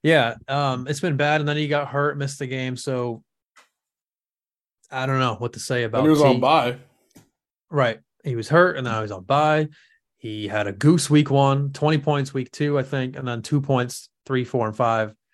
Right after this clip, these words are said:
Speaker 1: Not good. Bengals have been weird this year. You hope it turns around. Okay. This guy was drafted in the eighth round, averages sixty-four yards per game, has five touchdowns,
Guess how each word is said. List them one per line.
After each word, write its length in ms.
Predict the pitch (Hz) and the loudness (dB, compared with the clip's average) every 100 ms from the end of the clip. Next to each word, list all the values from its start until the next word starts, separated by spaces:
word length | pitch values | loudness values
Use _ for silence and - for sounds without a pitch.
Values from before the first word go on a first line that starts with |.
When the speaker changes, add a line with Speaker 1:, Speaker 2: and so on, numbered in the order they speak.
| _ _ _ _ _ _ _ _ _ _ _ _ - | _ _ _ _ _ _ _ _ _ _ _ _ -2
Speaker 1:
Not 200 | 139 165 | -2 2
good. 340 | 135 123 135 _ _ _ _ _ _ _ _ _ - | 0 0 -6 _ _ _ _ _ _ _ _ _ -4
Bengals 280 | 147 165 151 | 0 0 0
have 80 | |
been 160 | 147 135 | 0 0
weird 220 | 131 131 | 0 -2
this 180 | 113 104 | -4 -10
year. 300 | 113 110 107 _ _ _ _ | -8 -8 -8 _ _ _ _
You 100 | 110 | -10
hope 240 | 95 135 123 | 0 0 0
it 80 | |
turns 260 | - 117 110 | -4 -4 -2
around. 280 | 104 95 135 _ _ _ _ _ _ _ _ _ _ _ _ _ _ _ _ _ _ _ _ _ - - - | -6 -6 -14 _ _ _ _ _ _ _ _ _ _ _ _ _ _ _ _ _ _ _ _ _ -20 -16 -2
Okay. 320 | 156 - 110 - _ _ _ _ _ _ _ _ _ _ _ _ _ _ _ _ _ _ _ _ _ _ _ - | 0 2 -2 -6 _ _ _ _ _ _ _ _ _ _ _ _ _ _ _ _ _ _ _ _ _ _ _ 0
This 160 | 170 | 2
guy 180 | - 175 | 6 6
was 120 | 165 | 6
drafted 340 | 143 151 151 160 | 4 2 4 2
in 40 | |
the 140 | 131 151 | 2 4
eighth 200 | 160 - | 2 2
round, 340 | 151 165 170 | 2 2 0
averages 480 | 139 156 160 127 - | 0 0 0 -2 -2
sixty-four 600 | 196 185 185 - 170 160 | -4 -4 -6 -4 -2 -2
yards 320 | 151 147 143 | 0 -2 -4
per 200 | - 123 | -6 -8
game, 340 | 113 135 151 151 | -4 -4 -4 -2
has 300 | 160 135 - | -2 -2 -4
five 460 | - 156 196 214 | -4 -2 0 -2
touchdowns, 800 | - 214 - 131 113 113 127 - | -2 -6 -4 -6 -4 -6 -12 -16